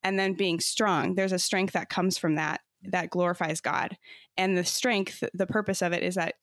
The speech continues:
you will restore, you will participate in the work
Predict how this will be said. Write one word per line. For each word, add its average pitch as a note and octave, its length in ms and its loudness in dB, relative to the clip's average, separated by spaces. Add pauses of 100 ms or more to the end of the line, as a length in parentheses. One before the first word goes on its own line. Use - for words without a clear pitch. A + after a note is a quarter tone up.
(160)
you F#3 200 0
will F#3 120 2
restore, E3+ 600 0 (580)
you G#3 160 2
will G3 120 4
participate G3+ 720 0
in F3+ 80 0
the E3 80 0
work D#3 280 -2